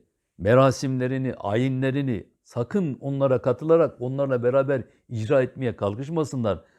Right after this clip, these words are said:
Hatta şunu da ekliyor, nevruzlarına falan da katılmasınlar." diyor.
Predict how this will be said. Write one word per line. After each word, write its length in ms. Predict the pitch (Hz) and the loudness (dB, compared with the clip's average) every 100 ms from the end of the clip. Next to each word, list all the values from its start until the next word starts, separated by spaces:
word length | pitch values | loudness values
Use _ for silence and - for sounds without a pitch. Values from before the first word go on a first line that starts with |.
| _ | _
Hatta 400 | - - - 185 | 0 2 2 0
şunu 280 | 175 151 127 | 0 0 2
da 40 | |
ekliyor, 340 | 107 - 165 185 | 0 0 -6 -2
nevruzlarına 720 | 117 120 131 123 123 135 139 | 0 2 2 0 0 0 -2
falan 320 | 139 165 170 | -2 -2 -2
da 120 | 131 | -2
katılmasınlar." 760 | 101 101 156 151 120 101 90 76 | -2 -4 -4 -2 -6 -6 -8 -8
diyor. 280 | - - | -10 -20